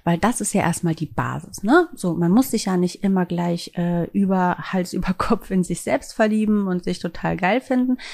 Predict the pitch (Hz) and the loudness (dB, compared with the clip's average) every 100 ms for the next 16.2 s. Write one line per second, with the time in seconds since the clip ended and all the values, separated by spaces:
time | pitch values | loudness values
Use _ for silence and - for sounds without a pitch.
0 | - - 208 208 202 - 254 262 254 240 | -8 2 4 6 4 4 4 4 2 0
1 | 202 214 233 247 - - - - - 494 | 0 0 0 0 -4 -20 -20 -8 4 4
2 | - - 160 156 160 180 220 220 226 - | 2 -2 0 2 0 2 2 2 0 2
3 | 233 - - - - - - - 196 185 | 2 2 -2 -16 -20 -18 -16 -4 0 2
4 | 190 196 226 - 196 - 214 208 - 165 | 0 2 2 2 -2 4 4 4 0 -8
5 | - - 156 175 - 254 330 480 - - | -8 2 4 4 2 4 4 2 -6 -6
6 | 190 - - 190 175 - 147 196 233 277 | -6 -8 0 2 2 2 4 4 4 0
7 | - 226 233 240 226 - 220 208 208 208 | 0 0 0 0 -4 -2 -4 -2 -2 0
8 | 214 214 220 - - - - 180 165 160 | 0 0 -4 -12 -18 -18 -4 0 2 2
9 | - - 165 151 - 233 - - 202 196 | -2 -2 -2 0 2 2 2 6 6 6
10 | - 156 - - - - 180 - - - | -4 -6 -6 -12 -16 -16 -16 -16 -18 -14
11 | 156 147 143 120 - - - _ _ _ | -10 -8 -10 -10 -12 -12 -16 _ _ _
12 | - - 160 185 190 190 - 180 - - | -8 -4 4 6 6 4 4 0 0 -2
13 | 165 160 156 151 156 156 156 160 165 170 | 2 2 2 -4 -4 -4 -2 0 0 0
14 | 165 160 160 160 165 160 156 - - - | 0 -2 -4 -4 -4 -4 -6 -8 -10 -8
15 | 160 156 - 175 202 233 240 - 208 185 | -6 -6 -2 0 4 4 4 0 -2 -2
16 | 196 - | -2 -10